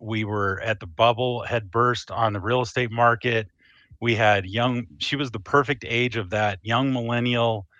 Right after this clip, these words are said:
um, starting out, didn't, not a clue where they were going,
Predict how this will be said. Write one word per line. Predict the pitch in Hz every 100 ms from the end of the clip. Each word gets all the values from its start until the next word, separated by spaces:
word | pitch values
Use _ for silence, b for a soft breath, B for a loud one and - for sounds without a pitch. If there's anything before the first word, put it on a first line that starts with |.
| b b b -
um, | 110 101 98 95 92
starting | - - 123 127 123
out, | 120 120 107 -
didn't, | 120 117 -
not | 107 113 123
a | 117
clue | - - 131 127
where | 110 113 127
they | 123 123
were | 113
going, | 110 113 120 120 117 110